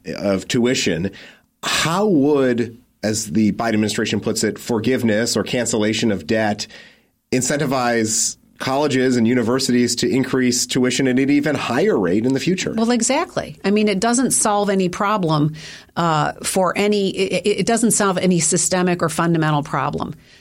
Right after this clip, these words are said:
Speaker 2: The way the system is set up today is, uh, it, it, it, it is wrong and it is flawed, and we're continuing to di-, dig deeper and deeper into the problem with one point seven trillion dollars in student loan debt out there.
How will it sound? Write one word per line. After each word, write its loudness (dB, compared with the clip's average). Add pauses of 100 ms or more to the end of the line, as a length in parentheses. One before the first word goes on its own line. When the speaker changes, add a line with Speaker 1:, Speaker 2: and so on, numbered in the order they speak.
(300)
Speaker 2:
The 2
way 2
the 2
system 0
is 0
set 0
up 0
today 0 (300)
is, 2
uh, 0
it, -4
it, -2
it, -2
it 2
is 2
wrong 2 (200)
and 2
it 0
is 2
flawed, 2 (120)
and 2
we're 2
continuing 2
to 0
di-, 2 (340)
dig 4
deeper 2
and 2
deeper 2
into 2
the 0
problem 0 (300)
with 0
one 2
point 0
seven 2
trillion 2
dollars 2
in 2
student 0
loan 4
debt 0
out -2
there. 0